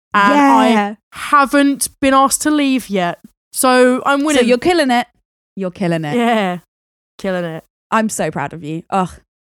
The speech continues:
Speaker 1: Thanks,
Speaker 2: It makes me,
Speaker 1: mate.
Speaker 2: like,
Speaker 1: It's very
Speaker 2: oh, well
Speaker 1: exciting.
Speaker 2: up when I think about it properly, so I'm just gonna not.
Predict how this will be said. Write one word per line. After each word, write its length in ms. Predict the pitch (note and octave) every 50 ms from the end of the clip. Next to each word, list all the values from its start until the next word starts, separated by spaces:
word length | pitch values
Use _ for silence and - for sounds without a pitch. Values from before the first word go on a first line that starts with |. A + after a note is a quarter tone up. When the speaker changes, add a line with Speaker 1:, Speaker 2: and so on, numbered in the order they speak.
| _ _ _ _ _ _ _
Speaker 1:
Thanks, 180 | - C4+ B3+ A3
Speaker 2:
It 60 | A#3
makes 160 | C#4+ - -
me, 60 | - A#4+
Speaker 1:
mate. 80 | A4+
Speaker 2:
like, 160 | G#4 F4 - -
Speaker 1:
It's 140 | A#3 A#3+ -
very 160 | - F3+ D#3+
Speaker 2:
oh, 20 | G#3+
well 160 | G3+ A3 A3+
Speaker 1:
exciting. 240 | F3 G3+ A3 F3+ E3
Speaker 2:
up 40 | -
when 140 | G3+ - -
I 80 | G3 F#3
think 180 | G3 F#3+ G#3+
about 200 | G3+ F3+ E3+ D#3+
it 80 | D3+ -
properly, 340 | - E3+ - - D#3 D3+ D#3+
so 160 | - - F3
I'm 80 | F#3
just 140 | F#3 - -
gonna 100 | F3+ E3
not. 320 | D#3+ D#3+ D#3+ D#3+ D#3 -